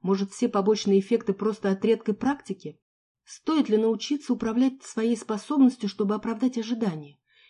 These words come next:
И потом, чего конкретно я боюсь? Вата в ушах проходит, да и усталость можно переждать.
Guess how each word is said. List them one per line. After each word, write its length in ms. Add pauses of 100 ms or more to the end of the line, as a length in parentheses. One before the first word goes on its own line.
(120)
И 100
потом, 460 (280)
чего 280
конкретно 460
я 140
боюсь? 540 (340)
Вата 320
в 60
ушах 300
проходит, 560
да 80
и 80
усталость 560
можно 280
переждать. 540